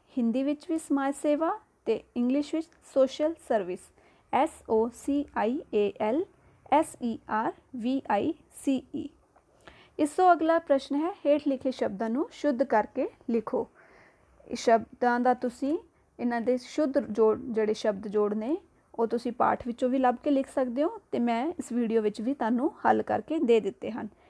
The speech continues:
ਸ਼ਬਦ ਹਨ ਗਵਾਚੇ, ਇਸ਼ਨਾਨ, ਲੋੜਮੰਦ, ਲਹਿਰ ਅਤੇ ਮੁਸਾਫਿਰ।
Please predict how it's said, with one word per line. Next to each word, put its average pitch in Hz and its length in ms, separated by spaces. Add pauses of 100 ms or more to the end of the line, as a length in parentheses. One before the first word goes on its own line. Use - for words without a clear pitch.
(120)
ਸ਼ਬਦ 226 340
ਹਨ 269 260 (200)
ਗਵਾਚੇ, 233 600 (460)
ਇਸ਼ਨਾਨ, 226 580 (680)
ਲੋੜਮੰਦ, 233 680 (920)
ਲਹਿਰ 247 440 (320)
ਅਤੇ 262 340 (380)
ਮੁਸਾਫਿਰ। 254 540